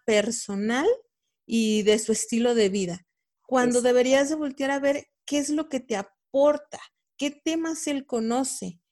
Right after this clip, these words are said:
Speaker 1: Por ejemplo, Iris, que tiene la agencia, ella es experta en ese tema, en, en influencers.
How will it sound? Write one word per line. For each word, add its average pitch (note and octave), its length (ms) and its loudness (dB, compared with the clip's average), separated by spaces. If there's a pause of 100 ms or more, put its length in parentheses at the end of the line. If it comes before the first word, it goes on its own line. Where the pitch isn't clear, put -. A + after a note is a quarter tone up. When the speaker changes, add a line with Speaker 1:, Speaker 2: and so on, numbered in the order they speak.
(160)
Speaker 1:
Por A#3 100 -2
ejemplo, A#3+ 280 -2
Iris, C4+ 440 0
que B3 100 -2
tiene A#3+ 260 0
la B3 120 2
agencia, A#3+ 640 0 (440)
ella C4+ 300 2 (140)
es B3+ 220 -2
experta C4+ 680 0 (480)
en A#3 220 2
ese C#4 300 0
tema, F#3+ 480 -6
en, A#3 480 0
en A3+ 180 2
influencers. C4 1040 0